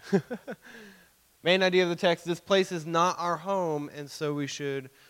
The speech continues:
live like it. Our series in First Peter is on this idea that we are not in our home.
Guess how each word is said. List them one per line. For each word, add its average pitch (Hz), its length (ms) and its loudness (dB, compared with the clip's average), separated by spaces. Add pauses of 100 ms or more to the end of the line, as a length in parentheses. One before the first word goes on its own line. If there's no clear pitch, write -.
live 160 240 0
like 151 220 2
it. 139 100 0
Our 143 160 0
series 202 400 2
in 180 80 -6
First 180 260 -4
Peter 190 320 -4
is 147 560 -8 (280)
on 147 200 -4
this 156 160 -6
idea 165 360 -2
that 156 240 -4 (260)
we 170 140 -2
are 165 120 2
not 170 440 -6
in 170 120 -10
our 160 220 -8
home. 151 540 -8